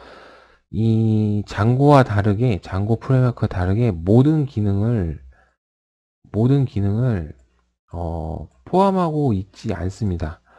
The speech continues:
그렇기 때문에 개발자가 필요로 하는, 어, 모듈을, 어, 직접, 어, 포함을 해서 개발을 해야 되는, 어, 그런 특징이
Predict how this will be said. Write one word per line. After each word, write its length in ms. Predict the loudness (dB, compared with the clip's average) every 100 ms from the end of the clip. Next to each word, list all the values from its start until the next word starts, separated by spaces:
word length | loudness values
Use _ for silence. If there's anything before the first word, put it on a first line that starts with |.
| -20 -20 _ _ _
그렇기 300 | 0 0 -2
때문에 540 | 0 2 0 -2 -6
개발자가 1000 | -8 -2 0 0 -2 -2 -2 -2 -4 -8 -16 _ _ _ _
필요로 540 | -20 2 4 6 4 2
하는, 540 | 0 0 0 0 -4 -12 -10
어, 600 | -6 -6 -8 -10 -16 -20 _ _
모듈을, 680 | 0 2 2 0 -2 -4 -14 _ _ _ _ _ _ _
어, 200 | -6 -6
직접, 720 | -6 -16 -14 2 4 4 2 -6
어, 340 | -12 -10 -10
포함을 640 | -6 -2 -2 0 -2 -4
해서 520 | -4 -4 -2 -2 -4 -14 -20 -20 -20 _
개발을 580 | -8 2 4 6 4 2
해야 260 | 2 2 0
되는, 600 | -2 -4 -4 -4 -10 -16 _
어, 220 | -12 -10
그런 460 | -8 -2 0 0 -6 -14 _ _ _ _ _
특징이 960 | -20 -20 _ -6 -2 -2 -2 -6 -10